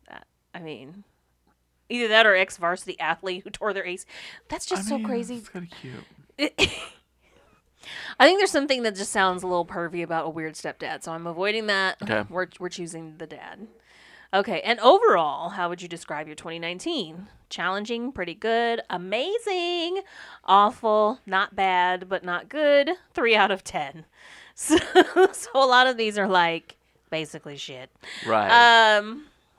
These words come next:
Speaker 2: 'Cause no one's gonna say they had an amazing year in New Year time. They're gonna be like, "Next year's the best."
Speaker 1: <laughs> And that's every year, right? Every year is like,
Speaker 2: Mm-hmm.
Speaker 1: "This year was trash, throw it away, next."
Speaker 2: Yeah.
Speaker 1: Um,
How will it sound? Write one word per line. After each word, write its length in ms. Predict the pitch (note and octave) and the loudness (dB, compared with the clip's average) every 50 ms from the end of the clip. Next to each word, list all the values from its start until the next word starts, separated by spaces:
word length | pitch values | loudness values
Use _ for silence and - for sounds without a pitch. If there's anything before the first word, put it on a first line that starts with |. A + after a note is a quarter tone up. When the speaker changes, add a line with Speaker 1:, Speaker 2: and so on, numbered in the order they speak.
| _ _ _ - | _ _ _ -14
Speaker 2:
'Cause 160 | F#3 D3 C#3+ | -12 -6 -4
no 100 | D3+ D3+ | -2 -2
one's 180 | C#3+ C3 A#2 | 0 -2 -4
gonna 140 | G#2+ A2+ A2+ | -4 -6 -8
say 220 | A2 - - A2 A2 | -6 -2 0 0 0
they 60 | G#2+ | 0
had 220 | G#2+ G#2 G#2 G#2 G2+ | 0 0 0 -2 -2
an 40 | |
amazing 380 | G2+ G2 G2 G2 G2 G2 G2 F#2+ | -4 -4 -6 -6 -6 -6 -8 -8
year 200 | F#2+ G2 G2 F#2+ | -6 -6 -4 -4
in 120 | F2 E2 E2 F2+ | -6 -6 -8 -8
New 100 | F2 F#2+ | -8 -6
Year 220 | G#2+ G2+ F#2 E2+ | -6 -6 -8 -8
time. 320 | - - - - - - - | -10 -12 -12 -12 -12 -12 -14
They're 120 | - C2 - | -14 -14 -14
gonna 40 | |
be 60 | - B1+ | -16 -16
like, 160 | B1+ - - | -16 -16 -12
"Next 340 | B3 D#4 G4 G4 - - - | -10 -10 -10 -10 -12 -16 -14
year's 220 | - C4 A#3 A3 | -14 -14 -14 -14
the 140 | _ - F#3 | _ -14 -14
best." 520 | F3+ - - D4+ D4+ C#4 B3+ A#3 A3+ A3 D#4 D#4 E4 D#4+ F4 E4+ D4+ - - - - | -14 -14 -14 -12 -10 -10 -10 -12 -8 0 4 6 8 8 6 6 4 0 -6 -2 2
Speaker 1:
<laughs> 240 | D4 C#4 C4+ D4+ - | 2 2 2 2 2
And 120 | C4+ C#4 | 0 2
that's 200 | D4 D#4 D#4 - | 2 2 2 0
every 260 | - B3+ B3 A3 G3 | 0 -2 -2 -2 -2
year, 180 | F3+ F3 E3 D#3 | -2 -2 -2 -4
right? 140 | D#3 D#3+ C3+ | -4 -6 -6
Every 260 | - F3+ F#3 G3+ G#3 | -8 -8 -8 -8 -8
year 280 | F#3+ F#3 F#3 F3+ F3 F3 | -6 -6 -4 -4 -4 -6
is 100 | E3+ E3+ | -6 -8
like, 260 | E3+ E3 D#3+ D#3+ D#3+ | -8 -8 -8 -8 -10
Speaker 2:
Mm-hmm. 100 | E3 D#3+ | -8 -6
Speaker 1:
"This 180 | A3+ C#4+ G3+ B3 | -4 -4 -4 -4
year 160 | D#4 D#4+ D4+ | -4 -4 -4
was 160 | D4+ D#4 - | -4 -6 -6
trash, 560 | - - C4+ A#3 A3 A3 A3+ A3 A3 - - | -6 -4 0 2 2 2 2 0 -2 -6 -8
throw 160 | - G3+ G3+ A3 | -6 -6 -4 -4
it 60 | A3+ | -2
away, 320 | G#3+ F#3+ F3+ F3 E3+ F3 F3 | -2 -2 -2 -2 -2 -4 -6
next." 520 | E3 D#3+ D#3+ D#3 D#3+ - - - - - - _ - - - - - | -8 -8 -8 -8 -10 -10 -14 -18 -20 -20 -20 _ -20 -20 -20 -16 -14
Speaker 2:
Yeah. 140 | A2 A2 A2 G#2+ - | -12 -12 -10 -4 0
Speaker 1:
Um, 880 | G#3 G#3+ G#3+ A3 G#3+ G#3+ G#3 G#3+ G#3 G#3 G#3 G#3 G3+ G3+ C4 C4+ C4 | 4 4 6 6 6 4 4 2 -2 -4 -10 -12 -12 -12 -14 -14 -18